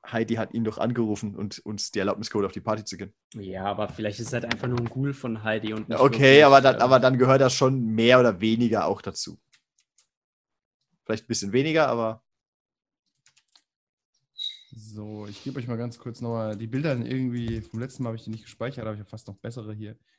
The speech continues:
Speaker 3: Äh, vielleicht könnt ihr daran entscheiden, mit wem ihr es zu tun haben wollt.
Speaker 2: Keinem.
Speaker 3: Verstehe ich. Das sind alles hassenswerte alte Leute.
Speaker 2: Ja.
Speaker 3: Bei die in der Mitte, die verspricht wenigstens ein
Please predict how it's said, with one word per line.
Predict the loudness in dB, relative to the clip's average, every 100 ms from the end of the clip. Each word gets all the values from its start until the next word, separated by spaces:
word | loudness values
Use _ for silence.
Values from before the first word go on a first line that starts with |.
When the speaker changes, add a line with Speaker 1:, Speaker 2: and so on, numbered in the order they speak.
| _ -14
Speaker 3:
Äh, | -10
vielleicht | -8 -4
könnt | -2
ihr | -2
daran | -2 -2
entscheiden, | -4 -2 -4 0
mit | -2 -2
wem | -4
ihr | -4
es | -6
zu | -6
tun | -2
haben | -2 -2
wollt. | -6 -10 -16 _ _ _ _ _ -18 -18 -20 _ _ _ _ _ _ _ _ _ _ _ _ _ _ _
Speaker 2:
Keinem. | _ 0 2 2 0 -4 -10 _ _ _ _ _ _ _ _ _
Speaker 3:
Verstehe | -18 -4 0
ich. | 0 -2 -14
Das | -12
sind | -4
alles | -4 -4
hassenswerte | -4 0 0 0
alte | 0 2
Leute. | 2 2 -4 -8 -18 _ -6
Speaker 2:
Ja. | -4 0 0 -2 -4 -12 -20 -20 _ _ _ _ _ _ _ _ _ _ _ _
Speaker 3:
Bei | -4
die | 0
in | 2
der | 4
Mitte, | 2 0
die | -4
verspricht | -4 -4 -6 -2
wenigstens | 0 0 -2 -8
ein | -10